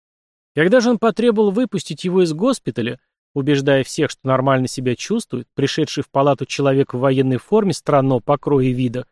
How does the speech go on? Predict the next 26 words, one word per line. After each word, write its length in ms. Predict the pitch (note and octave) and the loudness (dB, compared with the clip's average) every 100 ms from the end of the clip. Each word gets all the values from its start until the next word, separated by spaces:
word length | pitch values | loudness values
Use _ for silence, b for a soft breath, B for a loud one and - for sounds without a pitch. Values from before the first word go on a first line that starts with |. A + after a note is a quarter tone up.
| _ _ _ - | _ _ _ -10
заявил, 580 | F3 C#4 A3 B2 B2 B2+ | 0 2 2 2 -2 -6
что 260 | - C3+ | -2 2
он, 180 | A3+ C#4+ | 4 4
Александр, 600 | F#3 D3 - C#3 A2+ A2+ | 2 -2 0 0 0 -6
все 220 | - C4 | -6 -2
еще 220 | C#4 - | -2 -2
является 480 | F3+ D#3+ A3 A#3+ - | -2 0 2 0 0
военнослужащим, 960 | F#3 G3+ G3 - C3+ C#3 C3+ - C3+ C3 | 0 2 2 0 -2 -2 -2 -4 -4 2
дававшим 460 | C#3 C#3 - C3+ | 4 2 0 -6
присягу, 640 | - D3 - C3 B2 B2+ - _ _ - | -4 -6 -2 -2 -2 -4 -10 _ _ -4
и 40 | C#3+ | 0
обязан 480 | C#3+ C#3 C3+ B2 | 2 2 2 0
выполнять 540 | C3+ B2+ C3+ C#3 A#3 C4+ | -2 0 0 0 0 -2
все 280 | - D3+ F#3 | -4 -4 -2
требования 580 | C#3+ C3 B2+ B2 C3 | 0 0 0 0 0
врачей. 500 | B2 D#3 - C3+ C3 _ _ _ _ _ _ _ _ _ _ | 0 -2 -2 -8 -8 _ _ _ _ _ _ _ _ _ _
Сообразив, 600 | - C#3 C3+ C#3 C#3 C3+ | -2 0 2 2 0 -2
что 120 | D3 | -4
так 200 | C3 C3+ | -4 -2
можно 280 | C#3+ C3 C3 | 0 0 0
и 60 | C3+ | -2
до 160 | C3+ | -2
петли 320 | - C#3+ E3+ | -4 -6 0
за 140 | C3+ B2+ | 0 0
дезертирство 680 | B2+ C3 C#3 A#3+ B3+ - C3+ | -2 -2 -2 -4 -4 -4 0
допрыгаться, 760 | C3 - B2 A2+ A#2+ - B2+ | 0 0 -2 -2 -6 -8 -10